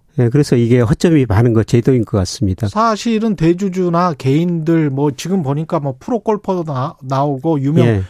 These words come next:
Speaker 2: 연예인들도
Speaker 1: 연예인들 나오고 그렇죠.
Speaker 2: 나오고 그런데 그게 이제 기관을 넘어서 외국인처럼
Speaker 1: 예, 예.
Speaker 2: 예, 매매 현황에는 그렇게 잡힌다는 이야기잖아요.
Speaker 1: 그렇죠. 그래서 우리 개인 투자자들이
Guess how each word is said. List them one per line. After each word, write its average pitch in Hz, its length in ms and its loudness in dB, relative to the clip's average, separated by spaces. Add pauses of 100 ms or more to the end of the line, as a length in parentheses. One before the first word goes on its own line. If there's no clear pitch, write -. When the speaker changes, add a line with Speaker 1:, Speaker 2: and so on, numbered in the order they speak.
(140)
Speaker 2:
연예인들도 147 120 2
Speaker 1:
연예인들 120 400 6
나오고 101 220 2
그렇죠. 104 220 -6
Speaker 2:
나오고 156 360 0
그런데 151 720 0
그게 180 240 0
이제 185 280 0 (320)
기관을 220 460 0
넘어서 175 600 -2 (580)
외국인처럼 170 960 0 (100)
Speaker 1:
예, 120 60 4
예. 92 360 2
Speaker 2:
예, 160 260 2
매매 160 300 2
현황에는 196 460 0
그렇게 196 260 0
잡힌다는 151 540 0
이야기잖아요. 135 520 -2
Speaker 1:
그렇죠. 120 380 2
그래서 143 320 2
우리 123 240 4
개인 131 260 2
투자자들이 120 840 0